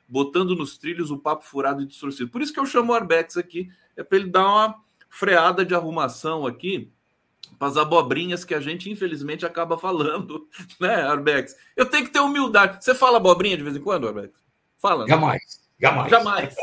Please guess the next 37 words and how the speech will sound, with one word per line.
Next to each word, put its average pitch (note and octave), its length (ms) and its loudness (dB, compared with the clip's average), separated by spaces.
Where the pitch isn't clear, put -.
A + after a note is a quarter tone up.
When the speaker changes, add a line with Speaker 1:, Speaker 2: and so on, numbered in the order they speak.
Speaker 1:
<laughs> - 220 -8
Ele A#3+ 120 -2
não A#3 220 0
fala F#3+ 280 0
abobrinha. D3+ 540 -6
É, F3 500 4
é, E3+ 340 0
Sebastião F#3+ 560 -4
Zé F#3+ 160 -6
Dutra, E3+ 380 -8
perfeita F3+ 460 -10
escravidão C#3 480 -10
continua, F3+ 440 -10
setenta E3 380 -12
por C#3+ 140 -20
cento D3 180 -16
de C#3+ 60 -14
brasileiros B2+ 480 -8
que B2+ 120 -14
ganham B2 180 -10
até A#2+ 120 -10
dois A#2 200 -8
salários C3 340 -10
mínimos E3 340 -10
ocupam C3+ 360 -12
serviços D3+ 440 -16
escravos. - 720 -8
Olhem F3 180 0
só F3+ 120 -6
o F3 40 -6
tamanho E3 200 -6
das D#3+ 100 -12
favelas. B2+ 300 -6
Não, A3+ 120 6
e F#3 100 2
olhe A3+ 180 4
só A3+ 320 -2